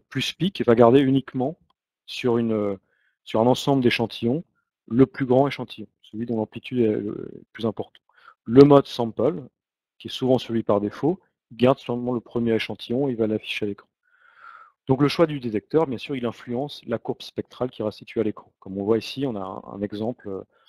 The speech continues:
avec un, un signal spectral, avec un zoom, et on voit que avec une détection plus peak et moins peak,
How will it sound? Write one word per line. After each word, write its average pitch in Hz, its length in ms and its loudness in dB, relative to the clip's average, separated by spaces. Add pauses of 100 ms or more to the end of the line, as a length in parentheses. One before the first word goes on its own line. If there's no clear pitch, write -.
(320)
avec 101 280 -8
un, 92 240 -12 (840)
un 113 80 -18
signal 113 360 2 (760)
spectral, - 560 0
avec 104 220 -2
un 101 100 -8
zoom, 127 220 -6
et 120 40 -2
on 101 80 -4
voit 113 160 0
que 107 240 -6 (960)
avec 127 300 4
une 127 60 -2
détection 120 360 0
plus - 240 -16
peak 123 220 -6
et 110 60 -2
moins 101 160 -6
peak, - 260 -10